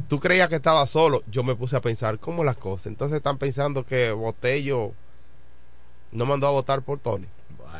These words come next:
Speaker 1: O sea, eso es lo que están diciendo.
Speaker 2: Los partidos están en problemas.
Speaker 1: Eh, ey, señores, en Caleta, atención.
Speaker 2: Hey, Caleta.
Speaker 1: En Caleta no se ha resuelto la situación.
Speaker 2: No, ahora, ahora estos piquis se extienden.
Speaker 1: Ayer habían hecho un recon-,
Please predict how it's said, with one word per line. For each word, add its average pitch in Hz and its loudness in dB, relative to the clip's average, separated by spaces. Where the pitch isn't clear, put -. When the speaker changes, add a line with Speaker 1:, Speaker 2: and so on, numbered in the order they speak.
Speaker 1:
O - -10
sea, 139 0
eso 113 0
es 113 2
lo 107 2
que 107 -2
están 107 0
diciendo. - -8
Speaker 2:
Los - -10
partidos 131 -6
están 143 -4
en 143 -4
problemas. 120 -6
Speaker 1:
Eh, 76 -4
ey, 196 8
señores, 220 10
en 208 4
Caleta, 202 8
atención. 170 6
Speaker 2:
Hey, 220 12
Caleta. 208 12
Speaker 1:
En 180 10
Caleta 185 10
no 214 4
se - 6
ha 220 8
resuelto 185 6
la 151 6
situación. 151 2
Speaker 2:
No, 233 8
ahora, 185 10
ahora 180 10
estos 196 2
piquis 220 2
se 233 4
extienden. 220 8
Speaker 1:
Ayer 220 12
habían 196 6
hecho 254 6
un 240 0
recon-, 220 4